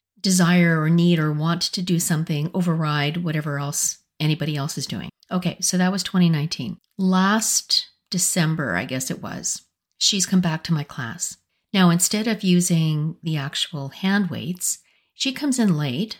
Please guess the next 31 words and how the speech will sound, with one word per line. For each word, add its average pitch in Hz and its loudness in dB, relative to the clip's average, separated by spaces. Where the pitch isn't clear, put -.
first - -6
of 147 -2
all, 135 -6
and 170 4
she - 0
now 180 6
has 175 2
these 165 0
weights 156 -2
that 147 -2
you 156 -4
put 151 -4
on 143 -2
your 139 -4
hands 139 -2
or 123 -8
your 135 -8
wrists, - -4
or 120 -10
they're 180 0
on 180 6
your 156 4
hands 139 -4
instead 151 -4
of 139 -6
you're 160 -2
picking 160 -2
them 151 0
up 139 -6
loosely. 165 0
And 208 4